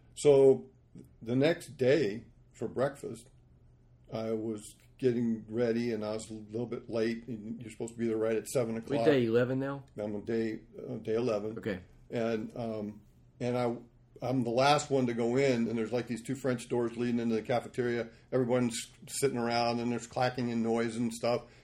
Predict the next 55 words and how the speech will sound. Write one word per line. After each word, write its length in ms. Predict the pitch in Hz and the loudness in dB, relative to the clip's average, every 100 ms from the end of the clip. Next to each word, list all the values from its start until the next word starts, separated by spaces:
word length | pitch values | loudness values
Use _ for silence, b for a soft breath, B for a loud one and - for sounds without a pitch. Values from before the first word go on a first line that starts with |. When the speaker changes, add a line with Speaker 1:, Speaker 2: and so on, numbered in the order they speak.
| - | -6
Speaker 1:
And 100 | 120 | 0
I'm 80 | 131 | 2
gonna 120 | 139 | 2
just 160 | 131 - | 0 0
try 120 | 131 | 0
to 80 | 113 | 2
sneak 300 | - 180 208 | 6 8 10
in 140 | 196 | 8
so 80 | 160 | 8
nobody 200 | 147 151 | 4 4
knows 200 | 147 151 | 4 4
that 100 | 139 | 4
I'm 140 | 123 117 | 4 4
late, 380 | 147 147 131 B B - | 6 6 4 B B -6
get 180 | 135 151 | -2 2
in 140 | 147 143 | 4 4
the 60 | |
little 260 | 135 147 135 | 4 4 6
line 280 | 135 139 135 | 6 6 6
and 80 | 131 | 4
get 100 | 147 | 4
my 160 | 127 | 4
breakfast 380 | 120 139 139 131 | 6 4 4 0
and 80 | 123 | -2
then 80 | 117 | -2
go 80 | |
sit 160 | 117 123 | -2 -2
down. 260 | 147 147 120 | 0 0 0
And 140 | 113 B B 120 | -2 B B -8
as, 140 | 120 | -6
as 180 | 113 - | -4 -2
soon 120 | 180 | -2
as 80 | 165 | 2
I 120 | 151 | 4
walked 360 | 135 135 131 135 | 6 4 4 2
in, 160 | 131 | 0
the 60 | 110 | 0
whole 120 | 117 | -4
place 280 | - 117 - | -2 -2 -2
went 220 | 104 - | -10 -6
dead 200 | 120 113 | -2 -2
silent, 420 | - 117 107 101 - - | -4 -8 -8 -12 -14 -12
and 160 | 113 123 | -8 -6
every 220 | 123 127 | -6 -4
single 220 | 131 110 | -6 -6
person 300 | - 117 - | -6 -8 -8
was 100 | 107 | -12
looking 220 | 107 101 50 | -10 -10 -12
at 160 | - | -14
me. 80 | - - - _ - - - _ - - - - - - | -18 -20 -20 _ -20 -20 -20 _ -20 -20 -20 -20 -20 -6
And 120 | 120 | 0
I 140 | 156 214 | 4 4
actually 380 | 139 - 127 117 | 4 0 -4 -4
turned 320 | - 147 131 | 0 0 2
around, 580 | 123 143 160 139 117 | 0 2 2 2 0